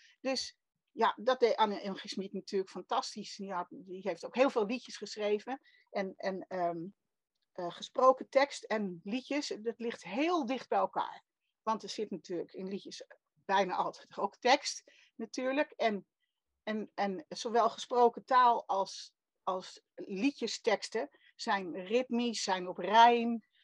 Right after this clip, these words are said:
eh, hebben een bepaald metrum. Eh, mo-, moeten de, de, natuurlijk moet de melodie ook goed zijn, maar de intonatie. Je leert er ook van alles over taal.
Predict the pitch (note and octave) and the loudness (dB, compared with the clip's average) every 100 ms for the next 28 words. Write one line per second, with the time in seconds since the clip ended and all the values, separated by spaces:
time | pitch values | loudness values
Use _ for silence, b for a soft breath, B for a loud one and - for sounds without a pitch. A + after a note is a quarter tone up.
0 | _ - F#3+ F#3 G3+ G3 G3+ E3+ G3+ G3+ | _ -14 -10 -10 -8 -8 -4 0 0 2
1 | A3+ C4 C4 - A#3 A#3 A3+ - _ _ | 2 2 0 0 2 2 0 -8 _ _
2 | - G3 F#3+ G3+ F3 G3 A3 - E3+ - | -6 -6 -4 -6 -6 -6 -4 -4 -6 -8
3 | - G#3 G#3+ C#4+ A#3 A3+ G3+ G#3 F3+ G3+ | -10 -8 -6 -4 -4 -4 -4 -2 -2 0
4 | C#4 C4+ A#3+ - A#3 A3 - A3 G#3+ - | 0 4 4 4 -4 -8 -4 -4 -4 -8
5 | G3 G3+ G#3 B3 B3+ B3+ - G3+ - G#3 | -10 -6 0 2 2 0 -4 -14 -4 0
6 | A3 B3 C4 C4 A#3+ - A3+ A3+ A#3 A#3 | 0 2 2 2 0 0 2 2 4 4
7 | A3+ B3 - G#3 A3+ | 2 2 2 4 4